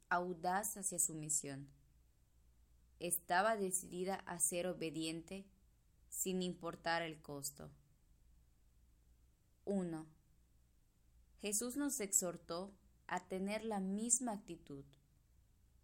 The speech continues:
"No temáis a los que matan el cuerpo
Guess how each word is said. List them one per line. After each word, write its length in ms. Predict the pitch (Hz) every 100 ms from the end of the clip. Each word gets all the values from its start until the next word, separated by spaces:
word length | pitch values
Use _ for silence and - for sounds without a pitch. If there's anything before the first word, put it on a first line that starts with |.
| - - -
"No 360 | 196 202 214 208
temáis 580 | 254 233 214 208 208 -
a 100 | 185
los 260 | 180 180 -
que 160 | 190
matan 480 | 185 185 185 185 180
el 100 | 160
cuerpo 480 | 165 160 151 -